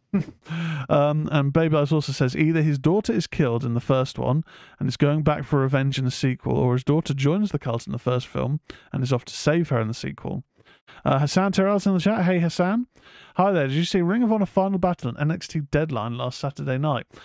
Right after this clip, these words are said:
No, I, I haven't, uh, I haven't caught either. We did a, uh, a review with Bericles as a guest on Sunday's show of Ministry of Slam.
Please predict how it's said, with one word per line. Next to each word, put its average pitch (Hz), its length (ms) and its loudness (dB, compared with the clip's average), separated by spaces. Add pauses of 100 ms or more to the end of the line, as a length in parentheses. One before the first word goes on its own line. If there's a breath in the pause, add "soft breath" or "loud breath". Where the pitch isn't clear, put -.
(300 loud breath)
No, 165 540 2
I, 139 400 0
I 139 40 0
haven't, 175 540 -4
uh, 165 420 0 (440)
I 147 120 0
haven't 170 280 0
caught 170 300 -2
either. 160 360 0
We 123 120 -4
did 170 180 2
a, 160 300 2 (560 loud breath)
uh, 139 420 2
a 143 160 2
review 151 640 2 (100)
with 135 360 0
Bericles 151 560 0
as 123 120 -4
a - 40 -10
guest 135 380 -2
on 123 460 0
Sunday's 135 520 0
show 135 480 2
of 127 280 0
Ministry 127 540 -2
of 120 100 -4
Slam. 123 580 -2